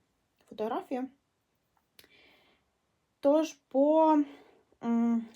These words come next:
іграшках. А, покажу зараз, щ-, які, е, одяг, який я буду в'язати.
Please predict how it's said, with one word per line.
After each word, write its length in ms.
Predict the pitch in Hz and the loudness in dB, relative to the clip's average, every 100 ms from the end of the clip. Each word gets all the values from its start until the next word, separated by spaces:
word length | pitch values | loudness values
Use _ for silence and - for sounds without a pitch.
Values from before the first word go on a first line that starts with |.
| - _ | -20 _
іграшках. 920 | 233 240 247 302 - - 440 453 - - _ _ _ _ _ _ _ _ _ _ _ _ - | -8 -6 -2 -4 -4 -2 -2 -2 -14 -20 _ _ _ _ _ _ _ _ _ _ _ _ -4
А, 160 | 208 | -2
покажу 480 | 185 - 262 285 277 | -2 -6 -4 -4 -4
зараз, 280 | 302 269 254 | -2 0 -2
щ-, 300 | - - 240 | -6 -12 -4
які, 540 | 240 233 - 285 285 | -4 -4 -4 -2 0
е, 920 | 254 - 226 220 220 214 214 214 214 202 - - | 0 0 -4 -2 -2 0 0 -2 -6 -10 -16 -6
одяг, 260 | 262 262 277 | -4 -2 -4
який 340 | 226 247 240 | -8 -8 -8
я 160 | 226 208 | -6 -8
буду 400 | 202 208 214 208 | -10 -10 -8 -8
в'язати. 600 | 202 208 202 175 - | -8 -8 -10 -16 -18